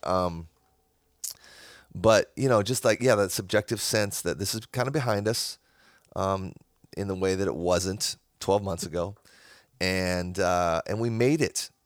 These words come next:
to, and we're still together. Like, yeah, we lost a couple of people here and there, you know, different convictions about different things. But for the most part, man, we made it. And that just feels really strengthening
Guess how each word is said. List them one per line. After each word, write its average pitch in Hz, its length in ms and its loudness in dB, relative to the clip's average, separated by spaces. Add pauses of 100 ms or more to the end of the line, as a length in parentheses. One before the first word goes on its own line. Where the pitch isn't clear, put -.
(340)
to, - 180 -2
and 120 100 0
we're 120 80 0
still 135 220 2
together. 120 680 2
Like, 104 360 -6
yeah, 147 200 0
we 113 140 0
lost 117 440 0
a 117 60 -4
couple 123 260 0
of 117 80 -6
people 127 360 -2
here 123 180 0
and 120 100 -2
there, 117 300 0
you 104 160 -6
know, 113 140 -4
different 107 260 -8
convictions 113 400 -6
about 101 160 2
different - 240 -6
things. 104 380 -4 (720)
But 120 100 -2
for 127 100 -6
the 120 80 -2
most 127 220 4
part, 123 300 2
man, 117 180 0
we 127 140 -2
made 113 320 0
it. - 160 0
And 92 160 -2
that 127 100 0
just 143 240 -2
feels 107 460 0
really 98 400 -2 (640)
strengthening 95 1300 -2